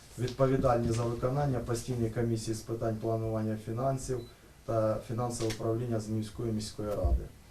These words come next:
Друге. Про виконання бюджету з міської, міської ради за перший квартал дві тисячі двадцять п'ятого року. Термін виконання другий квартал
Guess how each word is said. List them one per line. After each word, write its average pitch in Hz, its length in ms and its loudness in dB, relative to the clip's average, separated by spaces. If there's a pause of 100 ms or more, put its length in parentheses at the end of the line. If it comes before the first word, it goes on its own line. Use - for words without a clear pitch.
(380)
Друге. 117 340 2
Про 113 200 0
виконання 139 540 2
бюджету 127 340 0
з 110 80 -2
міської, 120 400 0
міської 117 380 0
ради 123 260 2
за 117 140 0
перший 110 400 -2
квартал 117 420 0
дві 107 60 -4
тисячі 117 400 -4
двадцять 113 340 -2
п'ятого 98 360 -2
року. 95 360 -6 (400)
Термін 117 360 0
виконання 127 500 2
другий 113 380 2
квартал 104 480 0